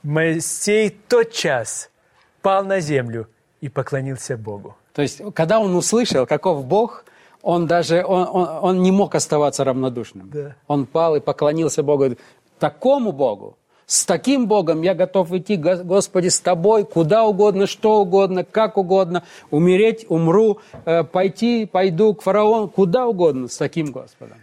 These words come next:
Speaker 1: Я бы хотел, чтобы это было действительно завершающим аккордом нашей, нашей,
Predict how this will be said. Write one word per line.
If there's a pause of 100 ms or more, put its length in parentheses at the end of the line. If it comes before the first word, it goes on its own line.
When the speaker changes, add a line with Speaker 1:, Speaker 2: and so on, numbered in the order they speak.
Speaker 1:
Я
бы
хотел,
чтобы
это
было
действительно
завершающим
аккордом
нашей,
нашей,